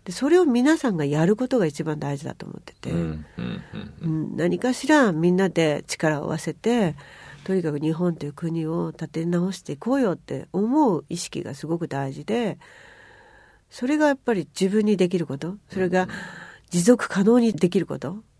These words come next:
Speaker 1: あの、その時だけじゃなくてずっとできることを何だろうって探すことがね、
Speaker 2: うんうんうん。
Speaker 1: や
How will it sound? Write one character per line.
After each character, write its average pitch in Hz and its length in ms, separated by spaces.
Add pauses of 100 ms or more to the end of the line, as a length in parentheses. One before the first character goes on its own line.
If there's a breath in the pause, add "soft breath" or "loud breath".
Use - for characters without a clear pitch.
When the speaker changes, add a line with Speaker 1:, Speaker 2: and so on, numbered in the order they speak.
Speaker 1:
あ 170 160
の、 165 340
そ 208 140
の 233 80
時 226 240
だ 151 120
け 156 120
じ 160 60
ゃ 147 40
な 147 100
く - 100
て 151 100
ず 175 140
っ 175 40
と 220 160
で 175 140
き 170 100
る - 80
こ - 120
と - 280
を 139 160 (460 soft breath)
何 196 200
だ 170 120
ろ 143 80
う - 20
っ - 20
て 139 120
探 165 280
す 180 120
こ 208 100
と 196 140
が 147 80
ね、 - 60
Speaker 2:
う - 20
ん - 20
う 151 40
ん - 20
う 151 60
ん。 - 80
Speaker 1:
や - 60